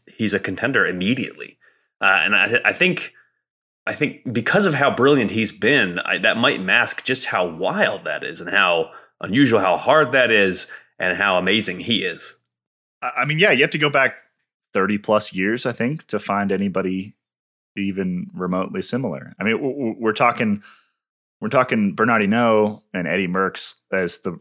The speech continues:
Speaker 2: last riders to do things like this. There are some exceptions. I mean, Vincenzo Nibali was, was never afraid to,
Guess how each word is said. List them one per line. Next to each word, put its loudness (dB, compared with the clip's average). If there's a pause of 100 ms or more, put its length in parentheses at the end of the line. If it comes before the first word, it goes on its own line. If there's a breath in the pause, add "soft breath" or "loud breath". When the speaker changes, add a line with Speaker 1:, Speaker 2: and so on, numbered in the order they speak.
Speaker 2:
last 0
riders -2
to -10
do -4
things -4
like -4
this. -4 (120)
There 4
are 6
some -2 (120)
exceptions. 0
I -4
mean, 0 (560)
Vincenzo 2
Nibali 2
was, 0
was 0
never 2
afraid -2
to, 0